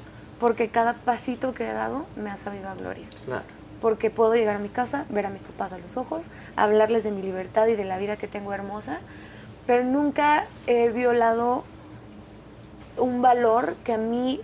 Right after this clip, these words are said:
Speaker 1: me quite
Speaker 2: Que
Speaker 1: valor.
Speaker 2: para ti es
Speaker 1: Que para mí
Speaker 2: esencial,
Speaker 1: es
Speaker 2: claro,
Speaker 1: quitarme
Speaker 2: claro.
Speaker 1: un valor, por ejemplo, ¿no? Y obviamente, pues sí ha habido, este,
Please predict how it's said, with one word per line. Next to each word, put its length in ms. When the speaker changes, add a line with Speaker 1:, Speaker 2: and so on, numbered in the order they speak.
Speaker 1:
me 140
quite 360
Speaker 2:
Que 20
Speaker 1:
valor. 280
Speaker 2:
para 260
ti 200
es 180
Speaker 1:
Que 120
para 320
mí 120
Speaker 2:
esencial, 120
Speaker 1:
es 180
Speaker 2:
claro, 240
Speaker 1:
quitarme 360
Speaker 2:
claro. 280
Speaker 1:
un 160
valor, 260
por 140
ejemplo, 400
¿no? 120
Y 80
obviamente, 480
pues 180
sí 200
ha 60
habido, 440
este, 600